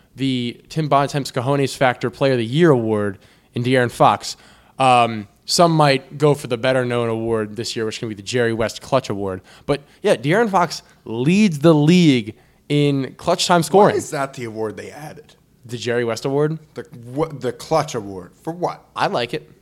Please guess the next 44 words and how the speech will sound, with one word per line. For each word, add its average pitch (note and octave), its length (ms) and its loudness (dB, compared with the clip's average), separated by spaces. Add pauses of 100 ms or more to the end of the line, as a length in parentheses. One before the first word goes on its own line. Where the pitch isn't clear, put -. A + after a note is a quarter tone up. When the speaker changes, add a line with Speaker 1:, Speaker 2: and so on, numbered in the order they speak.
(160)
Speaker 1:
I - 60 -16
don't E3+ 100 -10
have B2+ 100 -8
a - 20 -18
problem G#2+ 260 -8
with G#2+ 80 -10
that A2+ 60 -12
at C#3 60 -8
all. A#2 220 -8
Speaker 2:
Yeah, A2 200 -12 (180)
it's - 140 -12
Speaker 1:
I D3 80 2
think B3 100 2
Speaker 2:
just A3+ 80 0
Speaker 1:
it's A3 60 -6
a - 20 -2
Speaker 2:
a D3+ 40 0
Speaker 1:
really F3+ 160 0
good B3 100 -2
award. G#2 280 0 (360)
Speaker 2:
super - 560 -16
mid. F#2 500 -16 (400)
Speaker 1:
You're C#3+ 320 2
mid. G2+ 260 -6
How A#2 120 -4
about A#2 160 -6
that? G2 240 -12 (320)
Um, C3+ 460 -2 (720)
yeah, A3 200 2
and D3 100 -2
on D#3 140 0
top A3+ 220 0
of G#3 60 4
that, D#3+ 100 -2
like, D#3+ 160 -2 (120)
like E3 140 -2
I D3+ 40 -2
said, D3 220 -8 (360)
De'Aaron G3+ 240 -2
Fox, - 520 0 (1600)
when D3 140 2
it D3+ 40 2
gets F#3 180 0
down, F#3 140 2